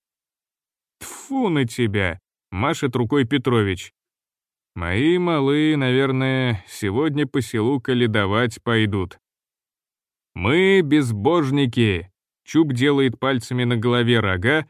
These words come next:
и пытается боднуть соседа. Тот, взяв газету, бьет ею по башке озорника.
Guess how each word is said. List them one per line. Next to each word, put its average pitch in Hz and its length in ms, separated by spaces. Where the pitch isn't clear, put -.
и 101 80
пытается 131 520
боднуть 120 380
соседа. 101 680
Тот, 156 280
взяв 123 340
газету, 127 600
бьет 104 460
ею 123 380
по 120 120
башке 110 500
озорника. 104 800